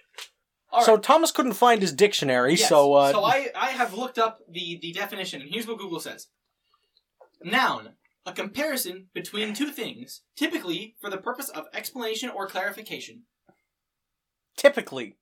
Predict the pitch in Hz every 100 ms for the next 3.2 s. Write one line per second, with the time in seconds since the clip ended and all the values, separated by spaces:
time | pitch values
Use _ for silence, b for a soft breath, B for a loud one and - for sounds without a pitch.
0 | _ - 143 123 151 127 170 139 117 165
1 | 175 226 247 254 240 220 214 202 214 214
2 | 196 - - 113 107 _ _ 156 160 196
3 | 120